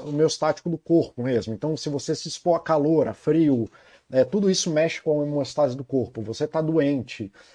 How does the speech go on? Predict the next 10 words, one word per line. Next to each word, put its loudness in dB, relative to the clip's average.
você 0
não 2
poder 2
fazer -2
excreção, -2
não -2
poder 2
urinar 0
ou 2
defecar. -4